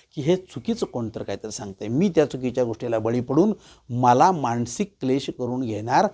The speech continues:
नाही. सततपणे वास्तवाचा,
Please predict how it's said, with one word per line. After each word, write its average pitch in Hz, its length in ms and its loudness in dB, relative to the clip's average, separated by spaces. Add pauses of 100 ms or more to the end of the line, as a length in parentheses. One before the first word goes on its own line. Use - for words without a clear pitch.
(280)
नाही. 117 440 2 (280)
सततपणे 151 720 4 (760)
वास्तवाचा, 113 720 2